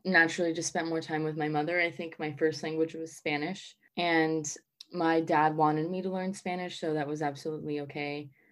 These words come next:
Um, but I did learn both at the same time, if that makes sense. I think my first words were in Spanish, but I did learn them at the same time. And then, um, my grandmother, my mother's mother, she's Colombian and only speaks Spanish, lived with us for eight years.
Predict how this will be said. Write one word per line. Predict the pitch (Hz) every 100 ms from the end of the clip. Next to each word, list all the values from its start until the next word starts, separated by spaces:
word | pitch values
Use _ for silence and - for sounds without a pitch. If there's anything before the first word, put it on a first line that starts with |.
| _ _ -
Um, | 151 147 143 143 147
but | 180
I | 180
did | 185 175 165
learn | 165 156 156
both | 147 151 160 185
at | -
the |
same | 202 208 202
time, | 196 190 190 202
if | 180
that | 180
makes | 180 180
sense. | 180 180 - -
I | 170
think | 165 165 165
my | 156
first | 143 160 160 170
words | 165 160
were | 156
in | 151
Spanish, | 147 147 139 139
but | -
I | 143
did | 143 147
learn | 147 139 135
them | 131 131
at | 135 131
the |
same | - 143 -
time. | 85 - _ _ _ - - - _ _ -
And | 185
then, | 180 175 165 147
um, | 165 165 160 156 156 -
my | - 165 156
grandmother, | 151 151 165 190 170 165 156 151 - _ _ _ _
my | 170 165 165
mother's | 170 165 165
mother, | 160 147 147 165 -
she's | - 160
Colombian | - 156 151 147 147
and | 139 135
only | 165 170 160
speaks | - 156 139
Spanish, | - 139 135 135 135 - -
lived | 165 165 160
with | 156 160
us | 135 135
for | 143
eight | 135 135
years. | 131 107 - - -